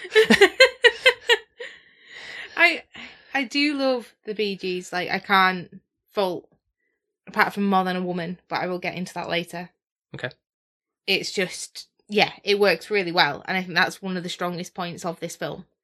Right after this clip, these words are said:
Speaker 2: The soundtrack?
Speaker 1: Yeah.
Speaker 2: Absolutely, yeah. Can't fault the soundtrack.
Speaker 1: No, you can't. And it's even better than,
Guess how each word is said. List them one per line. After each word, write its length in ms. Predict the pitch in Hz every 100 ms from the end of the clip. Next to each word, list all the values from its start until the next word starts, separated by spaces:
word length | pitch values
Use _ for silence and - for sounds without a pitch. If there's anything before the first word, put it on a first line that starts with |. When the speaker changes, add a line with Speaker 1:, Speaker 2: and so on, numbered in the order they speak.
| _ _ _ _
Speaker 2:
The 80 | 135
soundtrack? 480 | 143 131 123 113 - _
Speaker 1:
Yeah. 200 | - 185 - _ _ _ _
Speaker 2:
Absolutely, 400 | 123 - 123 - - _
yeah. 120 | - 123 _ _ _
Can't 200 | - 131
fault 260 | - 120 -
the 60 | -
soundtrack. 580 | - 147 139 131 -
Speaker 1:
No, 300 | 226 233 185 175
you 120 | 208
can't. 400 | 202 196 170 160 -
And 140 | 190
it's 160 | 180 202
even 200 | 208 185
better 220 | 180 -
than, 480 | 175 175 170 165 -